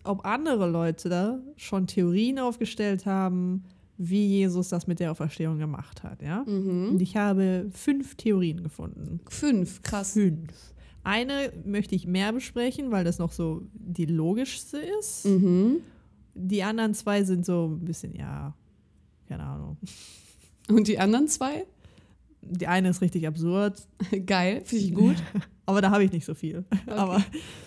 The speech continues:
Speaker 1: ich weiß jetzt gar nicht, mit welcher ich anfangen
Speaker 2: Mach
Speaker 1: möchte.
Speaker 2: erst mal die, die richtig besprochen wird hier.
Speaker 1: Okay.
Speaker 2: Weil wir wollen ja auch noch unsere eigenen Theorien raushauen.
Speaker 1: Okay, die, die richtig besprochen ist, das Ganze war nur ein Scheintod.
Speaker 2: Ja.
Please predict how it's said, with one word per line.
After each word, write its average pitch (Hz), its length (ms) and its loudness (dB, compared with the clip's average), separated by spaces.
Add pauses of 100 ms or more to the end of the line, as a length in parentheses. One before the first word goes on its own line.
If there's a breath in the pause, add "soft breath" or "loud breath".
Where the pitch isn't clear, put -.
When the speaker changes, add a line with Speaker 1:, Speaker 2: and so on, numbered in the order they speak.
(400 loud breath)
Speaker 1:
ich 185 140 0
weiß 233 180 4
jetzt 240 120 -2
gar 233 140 0
nicht, 226 80 2
mit 214 120 -2
welcher 214 320 -4
ich 214 140 -6
anfangen 190 380 -4
Speaker 2:
Mach 247 80 2
Speaker 1:
möchte. 294 160 -2
Speaker 2:
erst 285 140 -2
mal 269 120 0
die, 240 160 0
die 220 180 0
richtig 202 320 -2
besprochen 175 560 -4
wird 156 200 -4
hier. 165 260 -2 (100)
Speaker 1:
Okay. 233 280 0
Speaker 2:
Weil 202 100 2
wir 214 100 4
wollen 247 160 4
ja 240 120 4
auch 226 40 4
noch 226 120 0
unsere 214 320 0
eigenen 202 400 0
Theorien 170 440 -4
raushauen. 165 220 -2
Speaker 1:
Okay, 190 240 0
die, 202 220 2
die 220 100 2
richtig 269 340 0
besprochen 196 540 -2
ist, 196 440 -6 (360)
das 202 160 2
Ganze 214 320 0
war 196 120 2
nur 196 140 4
ein 190 60 4
Scheintod. - 720 -4 (640)
Speaker 2:
Ja. 196 300 4